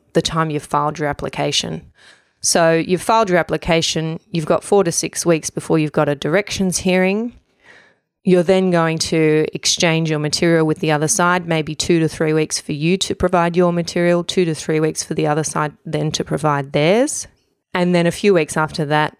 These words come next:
you are probably going to have a date for your final hearing. So that's where I get to about three months this process is going to take. And that's not too different to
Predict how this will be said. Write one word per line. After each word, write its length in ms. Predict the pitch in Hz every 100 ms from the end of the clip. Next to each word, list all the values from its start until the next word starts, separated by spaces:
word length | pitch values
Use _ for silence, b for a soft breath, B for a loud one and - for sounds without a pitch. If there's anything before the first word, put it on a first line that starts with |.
| _
you 360 | - 156 156 151
are 80 |
probably 380 | 147 175 160 151
going 200 | 147 147
to 60 | 139
have 100 | 143
a 60 | 139
date 240 | 143 143
for 160 | - 151
your 140 | 143
final 340 | - 143 143
hearing. 460 | 135 135 143 85 170
So 200 | - 165
that's 260 | 165 165 -
where 80 | 147
I 60 |
get 180 | 143 -
to 120 | -
about 340 | 147 143 - -
three 260 | 156 147
months 280 | 147 143 -
this 160 | 147 -
process 420 | - 139 139 -
is 100 | -
going 220 | 147 135
to 100 | -
take. 300 | - 139 139 - b b _ 233
And 120 | 277
that's 200 | 508 226
not 360 | 208 202 -
too 320 | - - 262 240
different 520 | 214 226 277 - -
to 640 | - 208 202 190 190 185